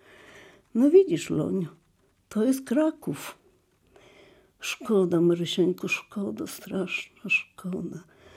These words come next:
„No, Maryna, to my biegiem na dworzec, jedziemy dalej”.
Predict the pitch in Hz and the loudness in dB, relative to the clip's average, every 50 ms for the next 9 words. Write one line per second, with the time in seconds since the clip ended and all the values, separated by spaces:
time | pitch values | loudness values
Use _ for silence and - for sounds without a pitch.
0 | - - - 254 269 262 240 214 214 240 226 208 170 165 - 180 185 190 214 202 | -10 -2 2 4 6 8 8 8 10 8 8 6 6 4 4 4 6 6 6 6
1 | 208 220 196 180 214 226 233 233 226 202 214 240 240 214 202 180 - - 175 175 | 4 4 4 6 4 4 4 2 0 0 0 0 2 2 0 -2 0 2 2 4
2 | 170 190 185 185 190 175 185 202 214 196 147 139 151 147 | 6 8 8 8 8 8 6 4 4 2 0 -2 -2 -6